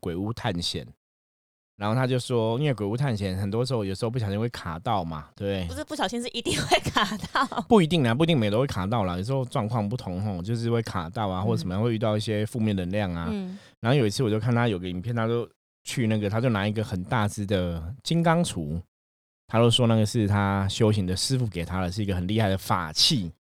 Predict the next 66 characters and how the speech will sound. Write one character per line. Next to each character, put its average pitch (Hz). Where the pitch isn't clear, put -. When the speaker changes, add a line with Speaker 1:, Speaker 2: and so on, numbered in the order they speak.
Speaker 2:
师 240
父 240
也 220
有 185
很 170
多 165
只 160
啊。 143
Speaker 1:
对， 113
可 113
是 165
我 208
要 247
讲 -
重 185
点， 104
Speaker 2:
<laughs> 117
Speaker 1:
不， 165
重 247
点 131
不 127
是 190
金 180
刚 190
杵 107
啊， 104
重 247
点 127
是 151
什 -
么 -
叫 208
法 92
器？ 170
我 110
们 98
现 139
在 123
来 110
讨 -
论 117
这 127
个 110
东 101
西 107
吼。 101
Speaker 2:
嗯。 170
Speaker 1:
比 131
方 135
说 151
他 156
觉 135
得 131
那 143
个 135
金 143
刚 143
杵 110
很 98
厉 117
害， 123
师 113
父 107
给 90
他 92
的， 87